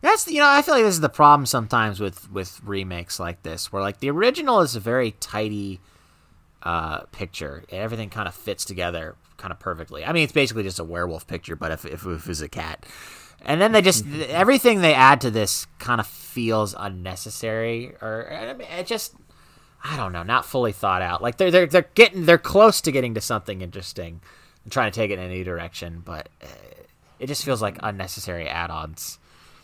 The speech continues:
Speaker 1: Uh, but, you know, I appreciate them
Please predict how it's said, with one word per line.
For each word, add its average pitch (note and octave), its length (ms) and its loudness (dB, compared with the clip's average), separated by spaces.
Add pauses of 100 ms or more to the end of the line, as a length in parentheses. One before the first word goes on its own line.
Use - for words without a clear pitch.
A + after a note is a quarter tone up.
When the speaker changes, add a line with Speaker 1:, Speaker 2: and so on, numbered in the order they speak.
(1120)
Speaker 1:
Uh, F#2 480 -4 (100)
but, C4+ 200 2
you C#4+ 80 6
know, A#3+ 320 8
I F3+ 140 4
appreciate E3 580 -2
them B2+ 340 -6